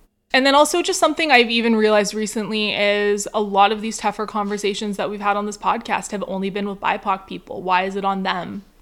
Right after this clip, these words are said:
to be our guest and explain that? And so it's, it's an evolution. It's always gonna be an evolution of learning and realizing these things. And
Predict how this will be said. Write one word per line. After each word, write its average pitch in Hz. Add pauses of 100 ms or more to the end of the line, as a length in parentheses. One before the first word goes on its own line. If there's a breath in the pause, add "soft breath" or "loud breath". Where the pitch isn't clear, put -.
(220)
to 208
be 202
our 190
guest 185
and 185
explain -
that? - (560 loud breath)
And 208
so 196 (920)
it's, 226 (220)
it's -
an 285
evolution. 247
It's 185 (140)
always 214
gonna 208
be 196
an 190
evolution 185
of 180
learning 190
and 190
realizing 190
these 208
things. 214
And 185